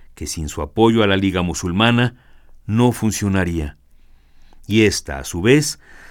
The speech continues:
sabía que sin el apoyo de los británicos no podía crecer.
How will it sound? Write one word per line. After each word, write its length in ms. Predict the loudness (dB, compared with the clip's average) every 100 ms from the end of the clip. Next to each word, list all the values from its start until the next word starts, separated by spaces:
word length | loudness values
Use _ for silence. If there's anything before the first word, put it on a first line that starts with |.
| -6
sabía 580 | 0 2 2 2 0
que 120 | -4 -6
sin 200 | -2 0
el 120 | 0
apoyo 360 | 2 2 4
de 80 | 4
los 180 | 2 0
británicos 840 | -2 0 2 2 0 0 -2 -4 -14 _
no 400 | -2 2 4 2
podía 480 | -2 -4 -2 -2 -2
crecer. 520 | -4 -6 -4 -6 -6